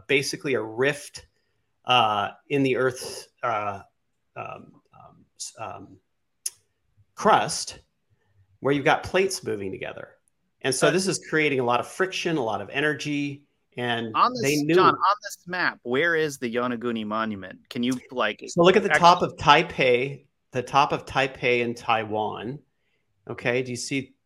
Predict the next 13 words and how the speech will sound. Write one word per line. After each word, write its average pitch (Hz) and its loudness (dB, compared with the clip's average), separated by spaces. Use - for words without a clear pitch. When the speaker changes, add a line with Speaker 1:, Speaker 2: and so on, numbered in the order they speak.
Speaker 2:
Yes. 127 8
Speaker 1:
Taiwan? 135 -2
So 139 4
look 117 4
Speaker 2:
Yes. 175 -2
Speaker 1:
at - -18
Taipei. 123 0
Now 131 2
just 156 -4
go 165 2
to 180 0
the 175 -2
right, 135 0